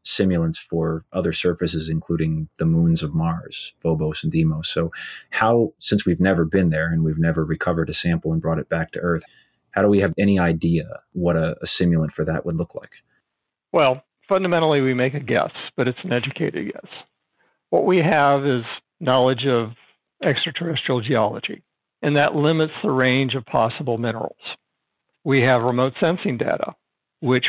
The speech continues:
Speaker 2: further constrain the possible things that make up these moons. And we have formation scenarios based on our knowledge of physics. All of these things can go into narrowing down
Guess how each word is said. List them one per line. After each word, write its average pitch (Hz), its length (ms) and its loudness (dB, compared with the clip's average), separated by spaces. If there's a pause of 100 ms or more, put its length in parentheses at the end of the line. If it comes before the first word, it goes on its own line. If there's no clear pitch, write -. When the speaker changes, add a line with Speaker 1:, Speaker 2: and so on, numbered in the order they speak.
Speaker 2:
further 123 300 2
constrain 123 800 0
the 113 340 2 (340)
possible 117 640 -2
things 113 240 -2 (100)
that 127 160 0 (260)
make 117 240 2
up 120 180 2
these 120 220 0
moons. - 300 -10 (360)
And 127 560 2 (400)
we 143 240 2
have 123 460 4 (320)
formation 127 580 0
scenarios 120 580 2 (140)
based 123 380 0
on 110 420 0 (460)
our 127 120 2
knowledge 120 360 2
of 143 140 -4
physics. 131 360 -2 (600)
All 160 260 4
of 151 80 2
these 151 220 4
things 151 260 2
can 143 160 -6
go 123 220 4
into 123 560 0
narrowing 123 640 2
down 120 600 2